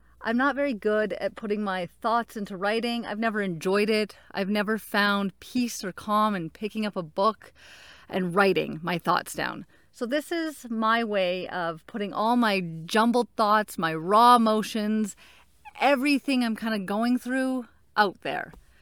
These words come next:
So a big disclaimer is that this is definitely a personal journey for me. This is my experiences with what I've been going through with cancer. This is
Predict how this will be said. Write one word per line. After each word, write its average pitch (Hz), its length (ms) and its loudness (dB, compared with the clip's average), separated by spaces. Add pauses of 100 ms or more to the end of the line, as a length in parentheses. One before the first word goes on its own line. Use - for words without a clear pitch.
(280)
So 247 200 2
a 240 40 2
big 311 340 -2
disclaimer 202 600 -4
is 180 440 -2 (320)
that 214 180 -2
this 285 260 4
is 220 480 4 (180)
definitely 254 480 2
a 156 100 -2
personal 220 460 -2
journey 170 300 -2
for 156 120 -8
me. 180 280 0 (500)
This 247 220 -4
is 214 160 -4
my 214 380 6
experiences 180 1080 -2 (180)
with 185 300 0 (180)
what 202 260 2
I've 202 300 4
been 220 120 0
going 180 280 -2
through 175 380 -4 (440)
with 185 140 -6
cancer. 180 560 -4 (1120)
This 269 240 4
is 254 360 4